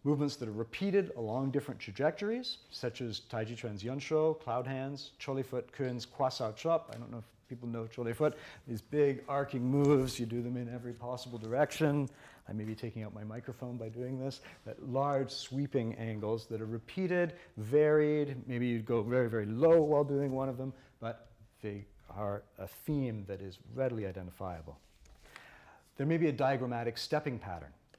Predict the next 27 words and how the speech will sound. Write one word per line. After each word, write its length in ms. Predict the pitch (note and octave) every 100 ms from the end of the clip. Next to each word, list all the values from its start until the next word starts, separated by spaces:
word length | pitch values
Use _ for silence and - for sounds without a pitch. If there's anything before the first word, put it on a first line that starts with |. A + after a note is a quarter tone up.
| -
that 120 | -
creates 420 | - B2+ - - A2
a 60 |
two-dimensional 600 | - - G#3 F#3 F3 D3
shape 320 | A#2 E3 C3+
on 140 | G#2 G2
the 60 |
floor. 420 | F#2+ E3 D#3+ E2+ - - _ _ - - -
These 160 | C3
are 40 | A#2+
frequently 560 | - - F3+ F3 C3+
derived 380 | A2+ A2 G#2 G#2+
from 160 | - G#2+
religious 340 | A2+ B2 A#2
practice. 600 | - - E2 - - - - _ _ - - _
Here's 240 | C#3+ C#3
the 100 | C3+
original 400 | B2+ D3+ G#3 G3
context 600 | - A#2 G#2 A2 A#2+ -
of 180 | - G#2+ F#2 F#2
walking 360 | G#2+ A#2 C3
the 60 | A2+
nine 300 | G#2 A2 A#2+
points 320 | - G#2 G2+
of 100 | G2
the 80 | G2+
Luoshu, 540 | G#2+ E3 F#3+ - F2+